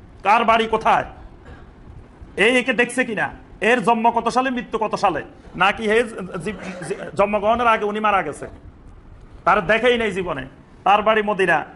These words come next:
আরেকজনের বাড়ি মিশর, জীবনে এ কোনোদিন মিশর যায় নাই।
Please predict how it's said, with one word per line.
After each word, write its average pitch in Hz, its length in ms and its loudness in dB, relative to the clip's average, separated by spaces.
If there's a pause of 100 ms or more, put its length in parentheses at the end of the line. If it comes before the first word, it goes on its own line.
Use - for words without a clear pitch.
আরেকজনের 196 420 2
বাড়ি 208 160 0
মিশর, 180 300 -4 (200)
জীবনে 208 400 0
এ 226 40 0
কোনোদিন 233 320 -4
মিশর 208 260 -2
যায় 165 200 2
নাই। 139 180 -4